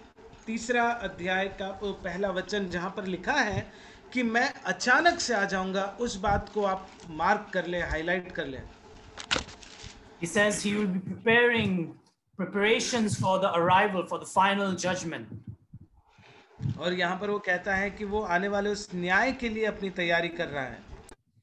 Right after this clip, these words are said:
Speaker 2: But he won't start that with the pagans।
Speaker 1: ये, वो अन्य जाति के लोगों के साथ शुरुआत नहीं करेगा।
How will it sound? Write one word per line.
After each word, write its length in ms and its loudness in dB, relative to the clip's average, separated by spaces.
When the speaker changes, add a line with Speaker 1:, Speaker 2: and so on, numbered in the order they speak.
Speaker 2:
But 100 0
he 100 4
won't 200 8
start 360 4
that 220 2
with 100 -8
the 100 -4
pagans। 760 -6
Speaker 1:
ये, 180 0
वो 560 2
अन्य 220 2
जाति 380 0
के 120 0
लोगों 300 -2
के 120 -4
साथ 200 -4
शुरुआत 440 -2
नहीं 160 -2
करेगा। 340 -2